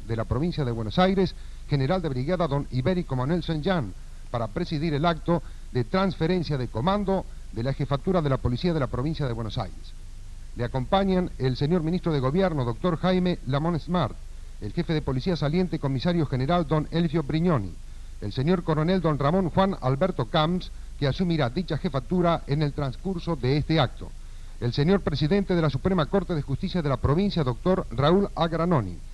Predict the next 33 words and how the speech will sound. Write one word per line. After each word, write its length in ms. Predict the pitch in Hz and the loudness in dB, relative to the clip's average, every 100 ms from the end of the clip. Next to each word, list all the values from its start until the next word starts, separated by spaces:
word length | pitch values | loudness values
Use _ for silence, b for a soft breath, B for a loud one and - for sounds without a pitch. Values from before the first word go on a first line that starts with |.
| b b b b - | b b b b -8
En 120 | 101 | -4
representación 600 | 139 151 156 143 147 196 | -2 0 -2 -2 0 0
de 80 | 165 | 0
su 80 | |
excelencia 440 | 160 - 165 196 170 | 0 0 0 2 2
reverendísima 600 | 151 143 143 180 - 160 | 2 2 0 0 0 0
el 80 | 143 | 0
arzobispo 400 | 139 151 175 147 | 0 -2 0 0
de 80 | 127 | 0
La 80 | |
Plata, 320 | 120 196 196 151 | 0 0 0 0
monseñor 420 | 143 135 139 151 | -2 -2 0 0
doctor 280 | 127 - 123 | -2 0 0
Antonio 360 | 117 151 135 | 0 0 -2
José 240 | 113 107 151 | -2 -4 -2
Plaza, 460 | - 151 - 165 - B B - | 2 2 2 -2 -4 B B -8
el 120 | 90 | -4
señor 260 | 123 180 | 0 0
vicario 380 | 156 139 190 175 | 0 0 0 2
episcopal, 640 | 147 135 - 127 - 196 175 | 0 -2 -2 0 4 4 4
monseñor 480 | 143 131 143 180 - | 0 0 4 2 2
Antonio 500 | 131 117 180 180 165 | -2 0 2 2 0
Calleja 420 | 127 143 170 160 | 0 0 0 0
y 80 | 143 | 0
González, 640 | 147 135 131 82 - - - B B B | 0 0 0 -2 -8 -12 -12 B B B
los 140 | - 98 | -8 -4
señores 320 | 127 190 143 | 0 0 0
ministros 580 | 175 202 - 117 92 - B B | 0 0 -2 -6 -6 -8 B B
de 160 | 107 117 | -2 -2
Economía, 500 | 113 135 139 196 190 | 0 0 2 2 2
doctor 400 | 147 - 190 180 117 | 0 -2 -2 -2 -4
Raúl 280 | 127 180 180 | -2 0 0
Salaberren, 560 | 160 165 185 127 95 | 0 2 2 0 -6